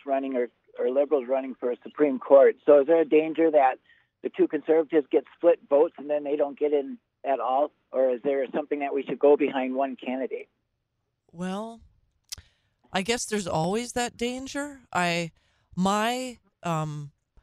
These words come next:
Speaker 2: my gut tells me that, well, I, it's more than my gut. I mean,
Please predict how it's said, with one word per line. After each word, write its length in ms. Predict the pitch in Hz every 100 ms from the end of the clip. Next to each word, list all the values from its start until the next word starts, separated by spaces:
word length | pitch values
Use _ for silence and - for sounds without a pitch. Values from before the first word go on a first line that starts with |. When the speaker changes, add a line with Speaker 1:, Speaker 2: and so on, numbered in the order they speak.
| _ _
Speaker 2:
my 260 | 175 220 254
gut 360 | 220 240 -
tells 380 | - 202 175 165
me 360 | 170 143 160 - _ -
that, 600 | 156 156 147 147 - - -
well, 200 | 143 143
I, 140 | 151 170
it's 200 | 151 147
more 200 | 147 131
than 140 | 120
my 160 | 117 117
gut. 440 | 143 107 120 - -
I 60 |
mean, 340 | 123 123 131